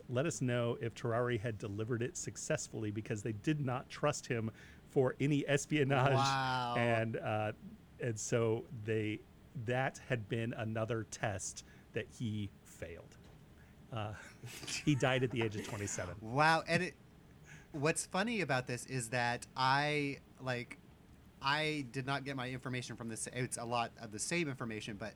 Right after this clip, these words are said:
Speaker 2: it's not like we picked
Speaker 1: Right.
Speaker 2: the same article even. We have two different, so I'll fill in some of the blanks. Um,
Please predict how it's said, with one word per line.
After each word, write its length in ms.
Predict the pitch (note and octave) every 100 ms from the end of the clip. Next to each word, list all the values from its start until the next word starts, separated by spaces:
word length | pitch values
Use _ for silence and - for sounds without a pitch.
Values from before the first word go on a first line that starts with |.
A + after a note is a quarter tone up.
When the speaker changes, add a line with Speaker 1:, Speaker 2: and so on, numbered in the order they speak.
| -
Speaker 2:
it's 220 | B2 -
not 220 | B2+ B2+
like 180 | C3 B2
we 160 | A#2+ A#2
picked 280 | - D#3 A#2+
Speaker 1:
Right. 80 | A2
Speaker 2:
the 100 | A#2+
same 380 | - C3+ A#2+ A2
article 400 | C3 F3 F3+ G#2+ F#2 A2+
even. 360 | G2+ G2 F#2+
We 140 | A2+ A2
have 200 | A#2 -
two 180 | C#3+ C#3
different, 320 | C#3 C3 A2+
so 220 | C3+ B2+ - - -
I'll 140 | E3+
fill 280 | - G#3+ G#3
in 180 | F3 D#3+
some 320 | - - G3
of 80 | F#3+
the 100 | D#3
blanks. 500 | A2+ G#2 G2+ A#2 -
Um, 500 | A#2+ A2 A2 G#2 G#2+